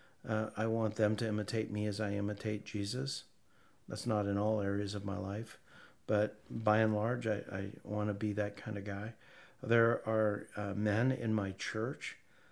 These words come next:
that I'm regularly in relationship every week in, uh, disciple-making environments.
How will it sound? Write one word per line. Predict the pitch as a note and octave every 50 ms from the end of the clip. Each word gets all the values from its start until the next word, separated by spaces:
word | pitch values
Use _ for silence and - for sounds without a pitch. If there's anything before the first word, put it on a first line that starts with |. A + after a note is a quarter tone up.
| - - _ _ -
that | - A2 G#2+ G#2 G2+ G2+
I'm | G2+ G2+ G2+ G2+ G2 G2+ G2+ G#2+ -
regularly | G#2 G#2+ G#2+ G#2 G#2+ G#2+ A2 A2 G#2 G#2 G#2+ G#2
in | G2+ G2+ G2+
relationship | G2+ G2+ F#2+ F#2+ G2 G#2 G#2+ - - A#2+ - - - A2 A2+ A2+ -
every | G#2+ G2+ G#2 G#2 G2+
week | G2+ G2+ G#2+ A2 A2 A#2 - - -
in, | - F2+ G2 G2+ - - - - - - - - - _ _ - - - - -
uh, | G#2+ G2 F#2+
disciple-making | F#2+ G2 F#2 - A2+ G#2+ G#2 - A2 G#2+ G#2 G2+ G#2+ - - G#2+ G#2 G#2
environments. | G2 F#2+ F#2+ G2 G2 G2 G2+ G#2 G#2 G#2+ G#2 G2+ - - -